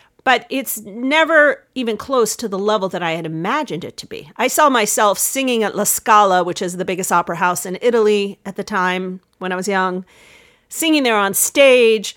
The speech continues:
going from opera house to opera house, learning my lines, focusing. My interest in it had to do with the art of it. I really would have been fine just staying in my hotel room and learning my lines or practicing my voice and being in rehearsals.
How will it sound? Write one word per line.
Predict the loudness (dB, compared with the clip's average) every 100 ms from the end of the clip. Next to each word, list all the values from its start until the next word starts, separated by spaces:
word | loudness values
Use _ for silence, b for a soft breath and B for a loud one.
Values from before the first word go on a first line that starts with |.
| -2
going | 0 2 -2
from | -2 -2 0
opera | 2 2 2
house | 2 0 0
to | -2
opera | 2 4 2
house, | -2 0 2 2 -2 -10 _ b b b b
learning | -8 -2 0 2
my | 0 0
lines, | 2 4 6 4 4 0 -4
focusing. | -2 -2 0 -4 -2 -2 -4
My | 0 2 2 0
interest | -4 -2 -4 -4
in | -4 -4
it | -2 -6
had | -4 -4 -4
to | -8
do | -4 -2 -2
with | -2 -6 -6
the | -10 -8
art | -8 -8
of | -10
it. | -14 _ _ _ 0
I |
really | 2 4 2
would | 2
have | 0
been | -2
fine | -2 -2 -2 -2
just | -6 -8
staying | -4 -4 -2
in | -4
my | -4
hotel | -4 -6 -6 -6
room | -4 -6
and | -6
learning | -4 -4 -4
my | -6
lines | -2 -2 0 -2 -6 -10 b b b b
or | -10 -4 -2 -2 -4 -8 -8
practicing | -2 -2 -4 -8 -6
my | -8
voice | -4 0 0 0 -6
and | -8 -8
being | -6 -6
in | -8
rehearsals. | -8 -6 -6 -4 -6